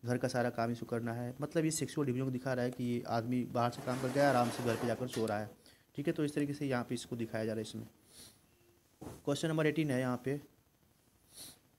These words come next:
"The table given below highlight the percentage of workers in the three sectors।" यहाँ पर तीन सेक्टर का परसेंट दिखाया गया है इकोनॉमी, इंडिया की इकोनॉमी का। "The data for the year two thousand twenty-three has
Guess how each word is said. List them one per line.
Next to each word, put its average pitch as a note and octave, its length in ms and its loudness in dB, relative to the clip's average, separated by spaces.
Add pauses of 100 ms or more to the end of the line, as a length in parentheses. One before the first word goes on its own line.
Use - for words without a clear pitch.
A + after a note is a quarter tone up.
(160)
"The C#3+ 300 8 (140)
table D#3+ 260 8
given D3+ 260 4
below D3+ 260 6 (140)
highlight C3+ 520 6
the C3+ 180 6 (160)
percentage C#3 420 2
of C#3 200 0
workers B2+ 440 2
in C3 100 2
the C3 120 4
three C3 240 -2
sectors।" C#3+ 340 -4 (440)
यहाँ C3 100 0
पर C3+ 80 2
तीन E3 160 2
सेक्टर D3+ 280 0
का D3+ 80 0
परसेंट D3 320 0
दिखाया C#3+ 320 4
गया C3 120 2
है B2+ 80 4
इकोनॉमी, C3 340 0 (100)
इंडिया B2+ 220 2
की C#3 60 0
इकोनॉमी B2+ 300 0
का। C3 200 0 (440)
"The C3+ 120 2
data C#3 260 8
for E3 160 2
the D3+ 120 6
year D3+ 220 6
two C#3+ 160 2
thousand C#3+ 240 2 (240)
twenty-three D3 400 2
has C#3 180 4